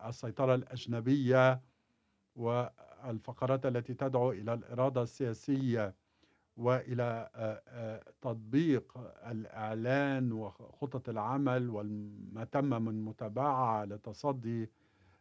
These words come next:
للاستعمار والهيمنة الأجنبية. عندما تت-،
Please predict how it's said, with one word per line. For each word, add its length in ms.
للاستعمار 880
والهيمنة 960
الأجنبية. 680
عندما 360
تت-، 160